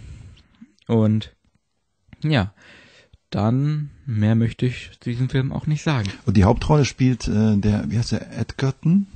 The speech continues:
Speaker 1: Nein, also ich, die Namen weiß ich auch nicht mehr genau, aber das ist der aus, ähm, ja.
Speaker 2: Ich, ich meine, der hat in West Side Story auch die Hauptrolle
Speaker 1: Ja,
Speaker 2: gespielt.
Speaker 1: genau, genau, doch.
Speaker 2: Ja, der heißt Edgerton.
Speaker 1: Der heißt so? Oh, das wusste ich gar nicht. Gut zu wissen. Ja, aber ich fand den Film ziemlich gut.
Speaker 2: Seht ihr, man kann einen Film fünfmal sehen und, äh,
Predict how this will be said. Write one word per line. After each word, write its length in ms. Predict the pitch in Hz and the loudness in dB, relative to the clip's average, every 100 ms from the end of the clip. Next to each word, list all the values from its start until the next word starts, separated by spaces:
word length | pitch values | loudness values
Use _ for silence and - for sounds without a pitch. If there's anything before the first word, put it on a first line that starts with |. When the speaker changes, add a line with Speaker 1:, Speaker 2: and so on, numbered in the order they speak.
| - - | -16 -6
Speaker 1:
Nein, 500 | 131 147 147 165 147 - - | -4 -2 -2 -2 -4 -10 -6
also 360 | 131 135 139 - - | -2 0 0 -2 -12
ich, 300 | - 135 - | -8 -6 -6
die 140 | - | 0
Namen 260 | 139 147 202 | 4 4 4
weiß 140 | 190 147 | 2 0
ich 80 | |
auch 40 | 143 | -2
nicht 120 | 180 | -2
mehr 160 | 139 120 | -2 0
genau, 240 | 117 117 | 0 2
aber 220 | 131 131 113 _ _ | 2 0 -4 _ _
das 340 | 120 110 123 | -10 -6 -6
ist 240 | - 160 - | -6 -8 -2
der 300 | 143 143 139 - - - _ | 0 2 0 -6 -20 -20 _
aus, 500 | - 127 123 123 - - | -2 2 4 2 -2 -4
ähm, 540 | 120 117 113 110 107 98 - _ _ | 2 4 4 2 0 -4 -14 _ _
ja. 160 | 143 113 | -2 -2
Speaker 2:
Ich, 140 | - | -4
ich 80 | 104 | 2
meine, 140 | 113 156 | 6 6
der 60 | |
hat 100 | 156 | 4
in 100 | 135 | 4
West 200 | 120 156 | 4 4
Side 140 | 185 139 | 2 2
Story 380 | - 98 90 85 | 0 0 2 0
auch 100 | 92 | 0
die 80 | 87 | -2
Hauptrolle 380 | 90 - 95 95 | -2 0 4 4
Speaker 1:
Ja, 40 | |
Speaker 2:
gespielt. 180 | 87 - | 2 2
Speaker 1:
genau, 180 | 90 - | 0 0
genau, 220 | 208 226 | -6 -8
doch. 160 | 208 135 | -6 -4
Speaker 2:
Ja, 80 | |
der 140 | 123 131 | 0 0
heißt 220 | 131 - | 0 -4
Edgerton. 340 | - - 87 - | -10 -8 -6 0
Speaker 1:
Der 120 | 127 | 2
heißt 240 | 247 - | 2 0
so? 180 | - 170 - - - | -2 -4 -4 -20 -12
Oh, 100 | - | -6
das 220 | 214 165 - | -2 -2 -2
wusste 180 | - | -12
ich 80 | 131 | -8
gar 160 | 107 104 | -4 -4
nicht. 320 | 104 - - | -6 -10 -10
Gut 160 | 202 208 | -8 0
zu 80 | |
wissen. 280 | 208 190 104 - | 0 2 -2 0
Ja, 260 | 131 101 | 2 2
aber 420 | 110 104 101 95 - | 2 2 2 0 -4
ich 120 | - | -12
fand 380 | - - - 165 | -14 -12 -6 -4
den 60 | 190 | -2
Film 180 | 180 160 | -2 0
ziemlich 260 | 151 131 | -2 -4
gut. 220 | - 101 | -6 -4
Speaker 2:
Seht 160 | 123 120 | 2 4
ihr, 80 | 98 | 4
man 180 | 101 110 | 4 4
kann 140 | 139 | 6
einen 160 | 123 107 | 6 6
Film 180 | 127 | 4
fünfmal 480 | 107 147 185 - 107 | 4 6 6 6 4
sehen 280 | 92 107 127 | 4 2 4
und, 280 | 135 110 - | 4 4 2
äh, 280 | 107 104 | -2 -2